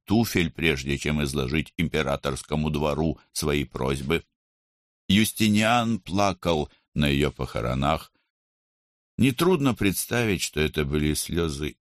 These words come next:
искреннего горя, а не игра на публику. Это была не просто личная трагедия.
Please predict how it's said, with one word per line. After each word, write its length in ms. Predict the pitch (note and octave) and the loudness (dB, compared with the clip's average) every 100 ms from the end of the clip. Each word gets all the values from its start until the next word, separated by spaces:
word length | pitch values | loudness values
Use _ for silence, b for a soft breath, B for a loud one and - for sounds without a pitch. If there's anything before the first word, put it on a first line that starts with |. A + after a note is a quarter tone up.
| _ | _
искреннего 760 | A2+ - - D2+ C#2 C#2 C2 C2 | 0 0 -2 -2 0 0 -2 -4
горя, 560 | B1 D2 C#2 C#2 B1+ - _ _ _ _ _ _ | -2 0 0 -2 -6 -12 _ _ _ _ _ _
а 120 | B2 | 2
не 300 | G2+ E2 D2 | 4 4 2
игра 380 | C2+ C#2 C#2+ C2 | 0 0 0 0
на 180 | B1+ C2 | -2 -6
публику. 720 | - C#2+ C2 C2+ B1 - B1+ - _ _ _ _ _ _ _ _ - | -6 -6 -4 -4 -4 -4 -6 -8 _ _ _ _ _ _ _ _ -4
Это 320 | C2+ - D#2+ | -4 0 0
была 320 | E2+ E2+ E2 | 2 2 2
не 120 | F2+ | 0
просто 520 | G2+ E2+ C#2+ - - | 0 -2 -2 -4 -2
личная 640 | D2 D2+ C#2 - C2+ C#2 B1+ | 0 2 0 -2 0 0 -2
трагедия. 840 | C2 C2 C2 C2+ B1+ C2+ C2+ A#1+ | -2 -4 0 0 0 0 0 -4